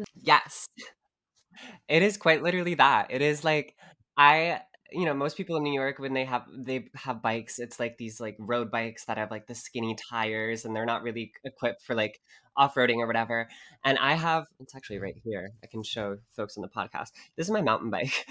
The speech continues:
<laughs> um, right there. And, um, I will ride that around New York, and it has, like, these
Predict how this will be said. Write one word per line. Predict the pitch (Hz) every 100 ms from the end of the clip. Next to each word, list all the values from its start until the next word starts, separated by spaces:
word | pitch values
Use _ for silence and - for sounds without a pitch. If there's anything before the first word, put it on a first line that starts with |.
| 226
<laughs> | -
um, | 139 135 135 131 127 131 147 170 _
right | 156 180
there. | - 98 92 - - 196 -
And, | 143 139 143 143 123
um, | 135 131 131 - _ 131
I | 147
will | 190 175
ride | 160 160
that | 143 170
around | 139 127
New |
York, | 123 117 117
and | 131
it |
has, | - 127 123
like, | 123 117
these | 113 107 -